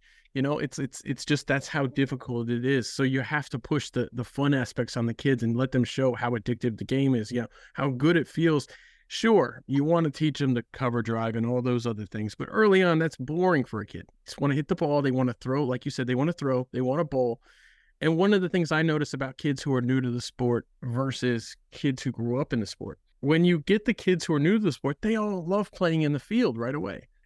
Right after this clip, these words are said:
As, after a while, the more you get into it, the more you're like, "Ah, fielding, ah." Early on, when you play the quick cricket games, when you play the, the smaller games that are designed for more,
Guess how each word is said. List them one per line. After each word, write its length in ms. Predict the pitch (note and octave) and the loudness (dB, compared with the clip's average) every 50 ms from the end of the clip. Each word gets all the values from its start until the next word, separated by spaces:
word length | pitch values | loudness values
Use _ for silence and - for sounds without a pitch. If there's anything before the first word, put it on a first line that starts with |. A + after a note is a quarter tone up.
| - - | -12 -4
As, 280 | - E3+ E3+ E3 E3+ - - | -2 0 0 0 0 -2 -2
after 320 | F3 F3+ - - F3+ E3 | -2 -2 -2 0 2 2
a 100 | D#3 C#3 | 2 2
while, 480 | B2+ C#3 D#3 D#3+ E3+ F3+ F3+ F3 E3+ - | 0 0 2 4 4 4 4 2 0 -2
the 80 | - C#3+ | -4 -2
more 280 | C#3 C#3 D3 D#3 E3 | 0 2 2 2 2
you 120 | E3 D#3 C#3+ | 2 0 -2
get 160 | C3+ D3 C#3 | 0 0 0
into 280 | D3 D#3 D3+ - D#3 D3+ | 2 0 0 0 0 -2
it, 80 | C3+ | -2
the 80 | - C3+ | -2 -2
more 200 | C3 C3 C3+ C3 | -2 0 0 0
you're 80 | B2+ | 0
like, 200 | A#2+ A#2 A2 - | -2 -2 -4 -4
"Ah, 240 | A2+ A2 A2+ G#2 G2+ | -4 -2 -2 -4 -4
fielding, 480 | - - A2+ A2+ A2+ A2 G2+ G2+ G2+ G#2 | -6 -4 -4 -2 -2 -2 -4 -4 -4 -4
ah." 280 | G#2+ G#2+ G#2 G2+ F#2+ - - _ _ - | -4 -4 -6 -8 -10 -12 -16 _ _ 2
Early 300 | G#3 A#3+ C#4 B3+ A#3+ G#3 | 2 4 4 4 2 0
on, 200 | F3+ F#3 G3+ G3+ | 2 2 2 2
when 120 | F#3+ F3 | 2 0
you 60 | E3+ | 0
play 200 | - - - F#3 | -2 0 0 0
the 140 | F3 E3+ D#3+ | 0 0 -2
quick 240 | _ - - E3 - | _ -2 -4 -4 -4
cricket 340 | - - D3 - - B2+ - | -2 -6 -6 -4 -4 -6 -4
games, 300 | - A#2+ A#2 B2+ C3+ - | -2 -2 -2 -2 -2 0
when 100 | C#3+ C#3 | 0 0
you 80 | C3 | 0
play 200 | B2 - D#3+ D#3 | 0 0 0 0
the, 180 | C#3 C3+ A#2+ - - | 0 0 -4 -4 -6
the 120 | C3+ B2+ | -8 -8
smaller 480 | - - - C#3+ C#3+ D3+ D#3 D#3+ D3+ C#3+ | -6 -4 -2 0 2 2 2 2 2 2
games 260 | C3 C3+ C3+ C3+ B2 | 2 0 0 0 0
that 80 | C3+ B2+ | -2 -4
are 60 | B2 | -2
designed 500 | B2 C3 B2 - A#2+ A#2+ B2 B2+ B2 - | -2 -4 -4 -4 -4 -2 -2 -2 -4 -4
for 100 | - A#2 | -4 -2
more, 360 | A#2+ A#2+ A#2+ C3+ - - | 0 0 0 -2 -4 -6